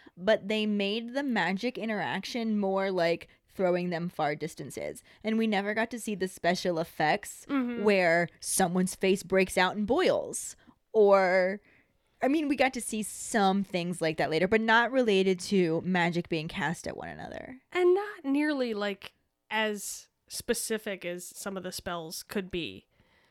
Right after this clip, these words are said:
Speaker 2: Like, we never got to see the Bat Bogey hex
Speaker 1: Right.
Speaker 2: that Ginny throws. Like, we never got to see specific spells that I really wish we could have.
Speaker 1: I would have liked to see this magical aspect where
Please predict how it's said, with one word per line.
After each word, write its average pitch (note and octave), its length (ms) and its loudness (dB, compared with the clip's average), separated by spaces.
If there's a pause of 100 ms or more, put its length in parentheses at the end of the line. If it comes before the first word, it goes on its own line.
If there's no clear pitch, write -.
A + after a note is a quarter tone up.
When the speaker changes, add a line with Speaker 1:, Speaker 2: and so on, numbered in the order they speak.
(260)
Speaker 2:
Like, A#3+ 120 -4
we D4 80 2
never D#4+ 200 0
got C4 160 0
to A#3 80 -6
see G#3+ 280 -8
the G#3 120 -2
Bat F#3 280 -2
Bogey F#3 300 -4
hex F3 540 -10
Speaker 1:
Right. G4 380 6
Speaker 2:
that G3+ 120 0
Ginny F#3 300 -4
throws. F#3+ 340 -6
Like, G#3+ 160 -6
we C4 60 2
never D4+ 180 2
got D#4 140 2
to C4 80 0
see A#3+ 340 -4 (400)
specific A3 680 -4
spells F3+ 580 -4
that F#3 100 -8
I F#3+ 60 -8
really G#3+ 340 0
wish G3+ 180 -6
we E3 100 -10
could C3 200 -2
have. G#2+ 320 -10 (360)
Speaker 1:
I G#3 100 0
would G#3+ 180 0
have G#3 140 -2
liked G3 200 2
to G#3 120 -4
see G3 460 -4
this E3+ 540 -2 (720)
magical F3 600 0
aspect D#3 600 -4
where E3 420 0